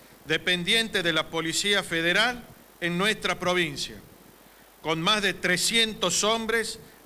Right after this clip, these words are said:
altamente profesionalizados y equipamiento de ultimísima generación. Al mismo tiempo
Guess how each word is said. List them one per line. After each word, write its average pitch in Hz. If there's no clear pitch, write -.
altamente 220
profesionalizados 185
y 151
equipamiento 185
de 170
ultimísima 190
generación. 170
Al 160
mismo 190
tiempo 165